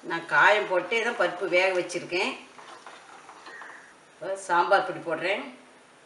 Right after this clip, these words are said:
ஒரு ஸ்பூன், ஒன்றரை ஸ்பூன் கிட்டக்க போட்டுருக்கேன். இப்ப சாம்பார் நல்லா கொதிக்குது. கொத்தமல்லி தூவி நம்ம இறக்கிடலாம். இப்ப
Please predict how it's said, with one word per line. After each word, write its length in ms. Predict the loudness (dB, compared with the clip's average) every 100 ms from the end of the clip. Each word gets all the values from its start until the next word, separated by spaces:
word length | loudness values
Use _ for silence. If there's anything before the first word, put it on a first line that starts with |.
| -20 -20 -20 -20 -20 -20 -20 -20 -20 -20 -20 -20 -20 -20 -20 -20 -20 -20 -20 -20 -20 -20 -16 -12 -6 -2
ஒரு 120 | -2
ஸ்பூன், 260 | -4 -4 -4 -6 -20 -14 -6
ஒன்றரை 220 | -2 -2 -4
ஸ்பூன் 240 | -4 -6
கிட்டக்க 280 | -4 -4 -4 -6
போட்டுருக்கேன். 380 | -6 -4 -6 -6 -14 -20 -20 -20 -20 -20 -20 -20 -20 -20 -20 -20 -20 -20 -20 -20 -20 -20 -20 -20 -20 -20 -20 -20 -20 -20 -20 -20 -20 -20 -20 -20 -20 -20 -20 -20 -20 -20 -20 -20 -20
இப்ப 180 | -10 -8 -2
சாம்பார் 400 | 0 2 2 2
நல்லா 180 | 4 2 2
கொதிக்குது. 460 | -4 -4 -4 0 0 0 -8 -18 -20 -20 -20 -20 -8
கொத்தமல்லி 360 | -6 -4 -2 -2 -2
தூவி 220 | -6 -6 -8 -8 -2
நம்ம 160 | 0 0
இறக்கிடலாம். 540 | -2 -4 -4 -2 -4 -8 -16 -20 -20 -20 -20 -20 -20 -20 -20 -20 -20 -20 -20 -20 -20 -8
இப்ப 160 | -4